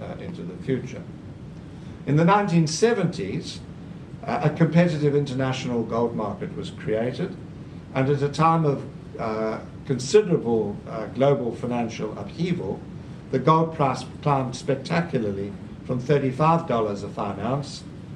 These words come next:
which it had been since about nineteen forty-nine, to over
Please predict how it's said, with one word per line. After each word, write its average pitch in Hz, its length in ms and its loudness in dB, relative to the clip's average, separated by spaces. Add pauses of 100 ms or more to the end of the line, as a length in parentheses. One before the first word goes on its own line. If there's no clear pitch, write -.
(160)
which - 160 -6
it 95 100 -6
had 95 140 -6
been 107 220 -2
since - 400 -8
about 107 320 -4
nineteen 92 320 -6
forty-nine, 113 640 -4 (360)
to 131 180 4
over 135 280 4